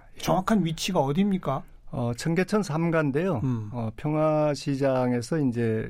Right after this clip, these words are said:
Speaker 1: 광화문 쪽으로 조금 내려와서
Speaker 2: 음.
Speaker 1: 바로 청계천 변에 이렇게
Speaker 2: 큰 길가.
Speaker 1: 자리를 잡았습니다. 예.
Speaker 2: 그 청계천 산책로에서 딱
Speaker 1: 예, 바로
Speaker 2: 바로
Speaker 1: 이렇게.
Speaker 2: 들어갈 수 있는.
Speaker 1: 예, 예.
Speaker 2: 네.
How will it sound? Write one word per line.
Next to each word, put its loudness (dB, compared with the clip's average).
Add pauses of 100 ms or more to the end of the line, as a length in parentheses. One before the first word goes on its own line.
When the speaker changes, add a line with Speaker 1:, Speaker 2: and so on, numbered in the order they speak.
Speaker 1:
광화문 0
쪽으로 -4
조금 -2
내려와서 -4
Speaker 2:
음. 0
Speaker 1:
바로 0 (460)
청계천 -4
변에 -2 (260)
이렇게 -12
Speaker 2:
큰 4
길가. 0
Speaker 1:
자리를 2
잡았습니다. -8
예. -2
Speaker 2:
그 -2
청계천 0
산책로에서 2
딱 -2
Speaker 1:
예, 4
바로 -4
Speaker 2:
바로 6
Speaker 1:
이렇게. 4
Speaker 2:
들어갈 2
수 -6
있는. 4
Speaker 1:
예, 0
예. -10
Speaker 2:
네. -2